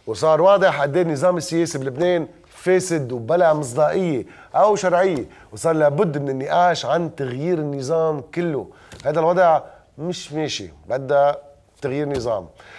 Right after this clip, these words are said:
اللادي وجمعية اللادي وناشطين بالمجتمع المدني رح ينزلوا على رياض الصلح الليلي ويناموا هونيك لحتى يشجعوا اللي مثلكم إنهم ما يعملوا شيء.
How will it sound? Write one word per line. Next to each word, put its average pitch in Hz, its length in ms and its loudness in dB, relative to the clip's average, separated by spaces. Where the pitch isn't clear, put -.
اللادي 196 540 6
وجمعية 160 680 4
اللادي 170 300 4
وناشطين 151 500 0
بالمجتمع 160 400 0
المدني 185 360 2
رح 160 220 0
ينزلوا 185 440 0
على 185 160 4
رياض 185 180 2
الصلح 170 380 -2
الليلي 180 480 0
ويناموا 180 400 2
هونيك 180 320 0
لحتى 170 300 -2
يشجعوا 190 560 0
اللي 220 180 0
مثلكم 214 540 0
إنهم 214 380 -2
ما 208 80 -4
يعملوا 196 300 2
شيء. 165 300 -4